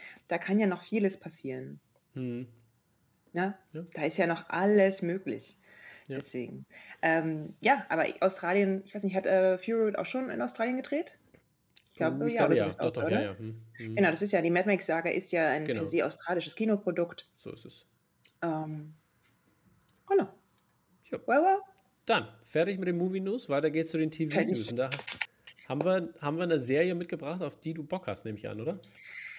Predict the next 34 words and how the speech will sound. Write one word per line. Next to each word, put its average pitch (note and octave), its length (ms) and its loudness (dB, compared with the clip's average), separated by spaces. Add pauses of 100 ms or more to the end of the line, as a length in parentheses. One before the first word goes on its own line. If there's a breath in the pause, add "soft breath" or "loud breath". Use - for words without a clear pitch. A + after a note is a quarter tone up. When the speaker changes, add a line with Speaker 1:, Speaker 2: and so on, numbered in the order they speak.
(360 loud breath)
Speaker 1:
Master C#4+ 300 4
of A3+ 40 -4
None, B3+ 180 2
ich G3+ 120 0
kann A#3+ 120 -2
jetzt A#3+ 140 -2
endlich A3+ 300 -2
die A3+ 100 -2
zweite G3+ 200 2
Staffel C4 200 -2
zu A#3+ 100 -4
Ende A#3+ 140 -2
gucken, A#3 480 -4
die G#3 80 -2
ich G#3 100 -4
mir A3 100 -2
immer A#3 120 2
so A#3 80 -2
ein - 20 -2
bisschen G#3 180 -4
aufgehoben G3+ 500 4
Speaker 2:
Mhm. B2+ 420 2
Speaker 1:
habe. G3 200 -2 (100)
Speaker 2:
<laughs> - 80 -14 (240)
Finally. F3+ 600 4
Speaker 1:
Ähm, E3 100 -12 (720 loud breath)
finally, G#3 720 6
because C#4 640 0 (420 loud breath)
die A#3+ 300 2
dritte C#4 240 0
Staffel G3+ 560 0
hat - 280 -2 (100)
jetzt G3 440 -2
ein F#3 240 0